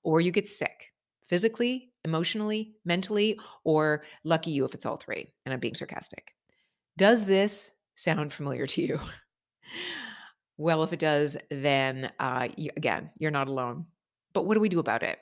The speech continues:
And how do we stop the burnout cycle? Well, let's start back at overcommitment because this is really where it starts. Women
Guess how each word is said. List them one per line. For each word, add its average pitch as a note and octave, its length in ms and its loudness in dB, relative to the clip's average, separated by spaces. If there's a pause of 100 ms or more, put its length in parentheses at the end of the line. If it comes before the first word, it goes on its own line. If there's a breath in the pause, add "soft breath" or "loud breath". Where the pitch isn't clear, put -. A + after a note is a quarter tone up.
(140)
And D3+ 360 -2
how - 240 0
do F#3 60 2
we F3+ 100 2
stop C3+ 340 -2
the C#3 60 -10
burnout B2+ 320 -10
cycle? - 380 -6 (760)
Well, F#3+ 140 2
let's F#3 220 0 (100)
start A3 260 2
back D#3+ 360 0 (100)
at D#3+ 140 -2
overcommitment F3 680 -2 (100)
because F3 240 0
this E3+ 160 -2
is D#3 120 2
really C3+ 180 0
where - 120 -2
it - 100 -4
starts. - 440 -2 (840 loud breath)
Women G3+ 600 4